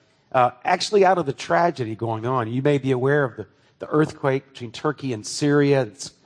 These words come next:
caused so much devastation in that part of the world. But as I thought about the country of Turkey, I began to think about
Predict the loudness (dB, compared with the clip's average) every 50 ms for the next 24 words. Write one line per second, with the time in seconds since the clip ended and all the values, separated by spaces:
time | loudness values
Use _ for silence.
0 | -20 -18 _ -2 -2 -2 -2 -2 -4 -4 2 2 4 4 4 2 -2 -4 -4 -6
1 | -4 -2 -2 -2 -2 -4 -8 -4 -4 -4 -4 -4 -6 -10 -10 -10 -10 -10 -6 -4
2 | -4 -4 -4 -4 -2 0 2 2 2 0 -2 -8 _ _ _ _ _ _ _ _
3 | _ _ 0 2 2 4 4 4 2 2 4 4 4 6 6 4 4 4 4 4
4 | 2 -2 -8 -4 -2 -2 -2 -2 -2 -2 -2 -2 -2 -2 -2 -2 -2 -2 -2 -2
5 | -2 -2 -2 -2 -2 -2 -2 -2 -2 -4 -4 -4 -4 -4 -2 0 2 2 2 2
6 | 2 -2 -6